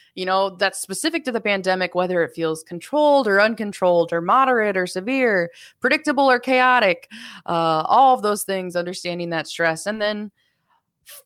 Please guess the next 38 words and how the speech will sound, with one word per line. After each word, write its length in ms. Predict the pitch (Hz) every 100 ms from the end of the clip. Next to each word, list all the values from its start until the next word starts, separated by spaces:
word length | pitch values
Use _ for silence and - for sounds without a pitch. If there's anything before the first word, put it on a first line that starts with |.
| _ -
talking 320 | 226 233 262
about 240 | 220 -
the 80 | 190
reality 680 | 180 160 165 175 165 165 156
of 180 | 160 165
the 60 |
<laughs> 60 | 170
decision 400 | - 208 208 202
fatigue 600 | 180 165 170 139 120 175 _ _ _ _ _
parents 460 | - 175 160 156 - -
are 160 | 165 156
experiencing, 760 | 151 - 151 151 151 151 143
right, 300 | 143 151 160 -
in 120 | 170
the 60 | 165
midst 220 | 160 160
of 80 | 160
this 160 | 156
pandemic. 500 | 160 156 156 151 - - - -
So 280 | - 220
many 200 | 240 247
choices 420 | 233 185 170 170 -
to 100 | 170
make, 260 | 160 160
and 100 | 175
a 20 | 196
lot 200 | 226 254
of 80 |
us 100 | 240
have 140 | 240 185
just 300 | 202 254 233
made 280 | 233 285 214
these 180 | 180
choices 400 | - 190 180 165
about 280 | 170 180 175
back 200 | 180 180
to 80 | 170
school. 500 | - 180 175 160